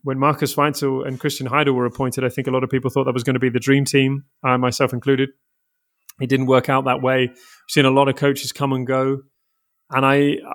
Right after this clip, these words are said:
I just don't know what this club needs to do. I think they need some stability. I think they need to, to press the, the reset button would be the easy answer, but they've been pressing it manically for the last five seasons. So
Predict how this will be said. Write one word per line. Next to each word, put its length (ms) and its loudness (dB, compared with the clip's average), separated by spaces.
I 140 0
just 240 -2
don't 200 4
know 180 4
what 240 2
this 160 2
club 300 0
needs 260 -2
to 80 -6
do. 160 2
I 60 2
think 160 -4
they 100 -2
need 140 0
some 180 -6
stability. 640 0
I 20 0
think 200 -2
they 100 -2
need 280 -4
to, 340 -4
to 140 -8
press 440 -4
the, 340 -4
the 120 0
reset 400 0
button 180 -2
would 140 0
be 100 0
the 100 -2
easy 240 0
answer, 280 0
but 140 -4
they've 160 -4
been 200 -4
pressing 400 -6
it 120 -6
manically 480 -2
for 100 0
the 80 0
last 280 0
five 220 2
seasons. 400 -2
So 160 0